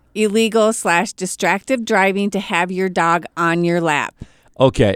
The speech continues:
Speaker 2: it cannot be illegal. And I say that for this reason only.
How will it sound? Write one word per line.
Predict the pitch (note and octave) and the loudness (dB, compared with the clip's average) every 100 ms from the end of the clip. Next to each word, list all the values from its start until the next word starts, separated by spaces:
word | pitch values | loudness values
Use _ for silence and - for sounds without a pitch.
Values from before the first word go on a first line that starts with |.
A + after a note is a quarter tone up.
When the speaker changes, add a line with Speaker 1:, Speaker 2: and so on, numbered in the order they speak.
| - | 2
Speaker 2:
it | D#3+ - | 0 2
cannot | - D#3+ E3+ G#3 G3 D3+ | -2 2 4 4 2 0
be | E3+ D3+ | 0 4
illegal. | D3+ C#3 B2 F#2+ C#2+ - - _ _ _ | 4 6 6 4 -2 -12 -20 _ _ _
And | A#2+ A#2+ | 2 4
I | A#2 | 4
say | A2+ - D#3+ F#3+ | 2 4 6 6
that | D#3+ C#3 C3+ - | 6 4 4 0
for | - A#2 | -2 4
this | C3+ D3+ - | 4 2 2
reason | C#3+ C#3+ C3+ | 2 4 2
only. | G#2+ A#2+ G2 C2 D2+ | 4 4 2 -2 -10